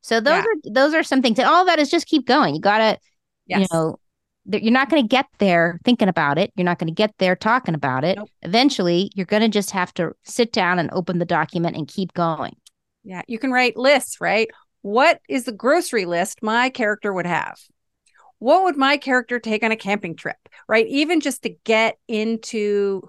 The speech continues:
Speaker 2: who your character is, what they think is important,
Speaker 1: But
Speaker 2: what
Speaker 1: I
Speaker 2: they
Speaker 1: want
Speaker 2: wanna
Speaker 1: that
Speaker 2: do.
Speaker 1: list to have some uniqueness,
Speaker 2: Yeah,
Speaker 1: right? Like, I don't
Speaker 2: dynamite.
Speaker 1: want my grocery list,
Speaker 2: No,
Speaker 1: right?
Speaker 2: dynamite. It's wish fulfillment. We're writing wish
Speaker 1: Yes.
Speaker 2: fulfillment, right? What do
Speaker 1: Yes.
Speaker 2: I wish I could put on my grocery list, <laughs> right? What do,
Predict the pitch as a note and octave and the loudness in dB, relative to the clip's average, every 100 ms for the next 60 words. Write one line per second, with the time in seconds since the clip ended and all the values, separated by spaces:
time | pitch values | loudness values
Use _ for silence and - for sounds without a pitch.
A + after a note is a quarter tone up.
0 | _ B3 A3+ A3 A3+ G3 G#3 - F#3+ F#3 | _ -8 -6 -4 -4 -4 -8 -8 -6 -6
1 | - F#3 - F3+ F#3+ F3 E3+ F3 F3 E3+ | -8 -8 -6 -8 -8 -8 -10 -10 -10 -10
2 | F3 E3+ E3+ C#4+ F4+ G#4 G4+ G4 F#4+ F4+ | -10 -10 -2 2 4 4 4 2 2 2
3 | D#4 E4 D#4 - C#4+ C4 B3 - F4+ E4+ | 4 4 2 0 2 0 -2 0 4 4
4 | F4 E4+ B3+ D4 C#4+ C#4 G3+ D3 C#3+ E4 | 4 0 2 4 4 2 0 -2 -2 0
5 | D#4 C4 C#4+ E4 F4 F4 - F#4 F#4+ E4 | 4 4 4 4 4 4 4 6 6 4
6 | A3+ A#3+ D#4+ C4 G#3+ F#3 - D#3+ C3 D3 | 4 4 4 4 4 4 2 -2 -2 -4
7 | - - - - - E3+ C4+ D#4 A3+ E3+ | -6 -12 -2 -2 0 2 4 4 2 -2
8 | - - B3 B3+ C#4 F4+ - G4 - D4+ | -6 -8 -8 -6 -2 -2 -2 -8 0 2
9 | C4+ A3 - A3+ B3+ B3+ C#4 D#4+ D4+ B3 | 4 0 -2 -4 0 2 4 4 0 2
10 | A#3+ C4+ C#4+ G3 A#3+ A3 G#3 - G#3+ B3+ | 2 2 2 0 -2 -2 -4 2 4 4
11 | B3+ D4+ D#4 A3 A3+ B3 D4 D#4 B3+ - | 4 4 4 2 4 4 4 2 0 -2
12 | G3+ G3 G#3+ F#3+ F3+ E3+ E3+ E3 D#3+ D#3+ | -8 -6 -4 -2 -4 -4 -4 -4 -8 -8
13 | D#3 - - - A#3+ C4 A#3+ C#4 C4+ B3 | -8 -6 -6 -6 0 4 4 4 2 0